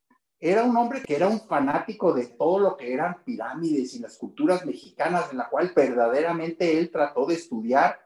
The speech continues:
a fondo. Él promovió la conservación de las pirámides de Teotihuacán,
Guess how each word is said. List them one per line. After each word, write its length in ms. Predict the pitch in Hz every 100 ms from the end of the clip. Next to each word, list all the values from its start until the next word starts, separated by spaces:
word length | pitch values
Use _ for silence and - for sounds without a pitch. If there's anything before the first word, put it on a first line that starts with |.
| -
a 300 | 120 - -
fondo. 720 | 151 196 262 247 180 123 - _ - -
Él 200 | 170 185
promovió 560 | 277 202 147 139 185
la 160 | 247 247
conservación 640 | 139 127 120 117 - 160
de 80 | 208
las 160 | 202 -
pirámides 500 | 127 139 185 208 185
de 120 | 147
Teotihuacán, 920 | 127 113 120 117 117 - 147 226